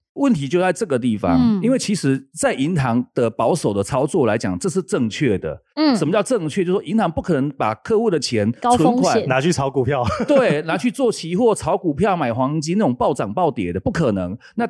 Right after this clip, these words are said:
Speaker 1: 最稳的被公认就是美国长期公债嘛。
Speaker 2: 嗯。
Speaker 1: 问题又来了，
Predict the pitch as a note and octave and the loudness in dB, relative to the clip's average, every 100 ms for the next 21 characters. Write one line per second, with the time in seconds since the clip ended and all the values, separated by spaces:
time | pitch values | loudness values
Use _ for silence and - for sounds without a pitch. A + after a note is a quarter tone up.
0 | - D#4 A#3 C#3+ G2 B2 G3+ E3 E3 E3+ | -2 0 2 2 0 -2 -4 -2 -2 -2
1 | C#3+ D#3 B2 F#2 F#2 F2+ G#2 G2 G#2 G2+ | -2 0 0 -2 -4 -2 -2 -2 -2 -4
2 | G2+ G#2+ E2+ D#2+ - - C#4 C#4 A#3 F#3+ | -2 -2 -2 -6 -12 -8 -4 2 2 4
3 | E3+ E3 A#3 C3+ G2 G2 | 2 0 0 0 0 -4